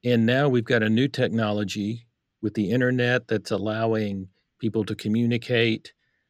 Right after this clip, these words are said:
uh, to share ideas, to podcast, to do all of these different things. And so there's so much more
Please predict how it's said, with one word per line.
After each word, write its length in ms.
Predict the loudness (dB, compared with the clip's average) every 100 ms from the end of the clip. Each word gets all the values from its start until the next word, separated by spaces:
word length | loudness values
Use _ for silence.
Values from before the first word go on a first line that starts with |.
| _
uh, 140 | -4
to 60 | -2
share 340 | 2 4 4
ideas, 420 | 4 2 0 0 -2
to 80 | -6
podcast, 800 | 0 0 0 -2 0 0 -2 -10
to 80 | -2
do 260 | 0 0
all 260 | -2 -2 0
of 80 | 2
these 200 | 0 -2
different 340 | -6 -6 -4
things. 400 | -2 -2 -2 -6
And 140 | -4 -2
so 140 | 0
there's 240 | 0 0 0
so 220 | 0 0
much 300 | 0 -4 -6
more 380 | -2 0 -2